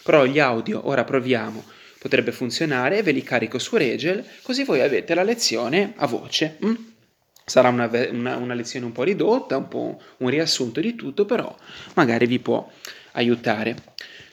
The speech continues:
Quindi noi adesso facciamo un attimino il punto della situazione di storia, a partire dal basso medioevo, cioè dal capitolo otto,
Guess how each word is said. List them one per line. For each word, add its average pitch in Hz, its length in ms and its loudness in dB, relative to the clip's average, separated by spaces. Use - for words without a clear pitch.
Quindi 180 220 8
noi 269 180 2
adesso 160 640 4
facciamo 160 360 -2
un 180 60 4
attimino 240 380 -2
il 269 80 0
punto 151 480 2
della 165 220 4
situazione 170 760 -2
di 131 120 -2
storia, 120 520 -6
a - 100 -2
partire 240 420 2
dal 247 140 6
basso 156 300 6
medioevo, 123 600 -2
cioè 143 440 6
dal 214 180 2
capitolo 156 720 2
otto, 135 480 0